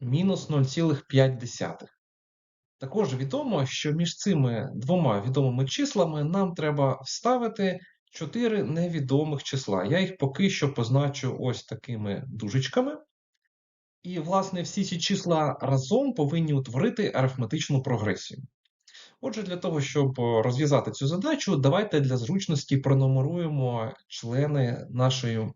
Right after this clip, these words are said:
майбутньої арифметичної прогресії. Отже, все починається із числа три, тому давайте, власне, число три підпі-, підпишемо як перший член арифметичної прогресії. Далі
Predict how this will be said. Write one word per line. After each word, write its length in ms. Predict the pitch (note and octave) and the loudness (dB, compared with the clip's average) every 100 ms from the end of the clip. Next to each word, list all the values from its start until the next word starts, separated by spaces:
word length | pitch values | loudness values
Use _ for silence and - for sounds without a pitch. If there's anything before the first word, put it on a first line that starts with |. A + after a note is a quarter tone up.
| - | -8
майбутньої 800 | B2+ C3 A2 C3+ - F3+ D3 C3 | -2 0 0 -2 -2 0 0 0
арифметичної 640 | A2+ A#2+ A#2+ C3+ C3+ C3+ A2+ | -2 -4 -2 0 2 0 0
прогресії. 640 | C#3+ C3 G#2+ - - - - - - - - _ | 0 0 -2 -4 -8 -16 -18 -20 -20 -20 -20 _
Отже, 320 | F#3+ E3+ D#3 | -8 -4 -4
все 200 | C#3+ - | -2 0
починається 720 | G3+ F3 C#3 B2 D3 - D#3 D3 | 0 0 0 2 2 0 -2 0
із 240 | C#3+ C3 | 0 0
числа 380 | - C3 B2+ A#2 | -4 -2 0 0
три, 320 | - G#3 C4+ | 2 4 2
тому 340 | C4+ C#3 C3 | 2 4 4
давайте, 480 | B2+ A2 B2+ C3+ A2+ | 2 2 0 0 0
власне, 440 | G#2 G#2+ A#2 - G2+ | -2 0 -2 -2 -4
число 440 | - - B2 A2 | -2 -2 0 0
три 300 | - C#3 G3 | 2 2 2
підпі-, 440 | G3 C3+ - C#3 | 0 -6 -8 -8
підпишемо 800 | D3 - C#3 C3+ C3+ - E3+ D3 | -8 -4 -4 0 0 2 0 0
як 360 | A#2+ A#2+ C3+ - _ | 0 2 0 -2 _
перший 460 | C3+ C#3+ C#3+ - A#2+ | -2 0 -2 -8 -8
член 420 | - G2+ A2 B2+ | -8 -4 -2 -2
арифметичної 640 | A2 G2+ G#2 A2 G#2 - G2+ | -2 -4 -2 0 0 -2 2
прогресії. 560 | - G2+ G2 - - G2 - - - - | 2 2 -2 -8 -12 -16 -14 -14 -14 -16
Далі 540 | - C3 G3 C#4 C4+ | -6 0 2 2 -2